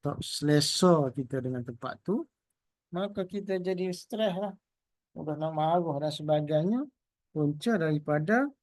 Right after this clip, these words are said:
persekitaran yang tidak kondusif. Keceriaan dan keselamatan menaikkan motivasi.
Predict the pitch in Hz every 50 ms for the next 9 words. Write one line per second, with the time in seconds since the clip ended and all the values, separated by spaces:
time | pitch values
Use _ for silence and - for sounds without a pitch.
0 | _ _ _ _ _ _ _ _ _ - 165 160 - - 139 127 - 143 139 139
1 | 156 151 151 147 139 135 123 127 - 123 - 117 117 113 110 - - - - _
2 | _ _ _ _ _ _ _ _ _ _ _ - - _ _ _ - - 156 -
3 | - 190 185 208 208 214 214 - 226 254 285 247 214 208 202 202 196 180 - -
4 | 180 170 165 165 170 175 165 - 190 208 220 208 180 170 165 160 160 - - -
5 | 147 147 143 135 135 135 - 120 117 107 104 - - - 110